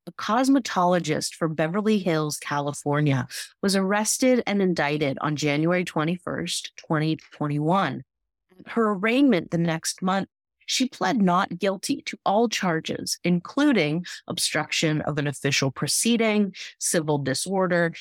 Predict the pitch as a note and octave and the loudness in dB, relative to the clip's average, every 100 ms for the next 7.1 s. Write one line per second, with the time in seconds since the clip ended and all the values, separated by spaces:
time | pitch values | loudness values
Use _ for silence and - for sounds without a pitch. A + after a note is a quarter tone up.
0 | - - G#3 G#3 F#3 F#3 G#3+ A3 B3+ B3+ | -16 -4 0 2 2 0 0 2 2 2
1 | F#3 - F#3+ F#3 F#3+ G3+ D3+ C#3 D3 D3 | 0 -2 -4 -4 -4 -4 0 0 2 0
2 | D3 - D#3 D3+ D3 D#3 - B2 - D#3+ | -2 -2 -2 0 0 -2 -2 -4 -4 -4
3 | C#3+ G#3 A3+ F3+ - - _ _ _ _ | -2 0 0 0 -6 -10 _ _ _ _
4 | _ _ - _ _ A3+ A#3+ G#3+ D4+ G4 | _ _ -20 _ _ 0 2 2 4 4
5 | G4 - G3 F3 F3 F3 - - - B3+ | 2 2 0 2 2 0 0 0 2 2
6 | B3+ D4+ A3+ A3 F3+ E3 D#3 D3 D3 D3 | 4 4 2 0 0 0 -2 0 0 -2